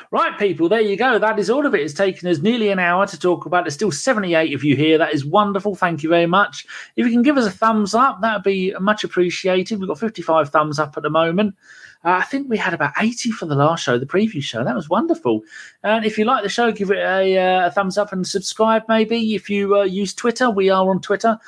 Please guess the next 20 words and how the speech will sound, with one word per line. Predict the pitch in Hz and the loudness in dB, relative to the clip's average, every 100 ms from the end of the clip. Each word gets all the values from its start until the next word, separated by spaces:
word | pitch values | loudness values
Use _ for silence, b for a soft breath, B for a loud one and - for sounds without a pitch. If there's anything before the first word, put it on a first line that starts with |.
| B B | B B
the | 151 240 226 - - | -2 0 0 -4 -2
A | 202 202 175 | 0 2 0
F | 156 147 | -4 -4
C | - 165 160 147 | -2 0 0 -2
Podcast. | 220 214 - 233 262 - - b b b b b | -4 -2 0 0 0 -4 -14 b b b b b
And | 175 185 180 180 180 | -2 0 0 -2 -2
let | 220 180 | -2 -2
us | 151 | -2
know. | 180 208 | 2 2
Say, | 208 240 220 196 - | 0 0 0 0 -4
send | 233 202 | -2 0
us | 156 | 0
a | |
message | 165 170 220 220 | 0 0 -2 -2
and | 180 | -4
we | 170 | 0
will | 165 | 0
follow | 156 185 175 | 2 2 2
you | 151 147 | 2 2
back. | 143 190 214 | 2 2 0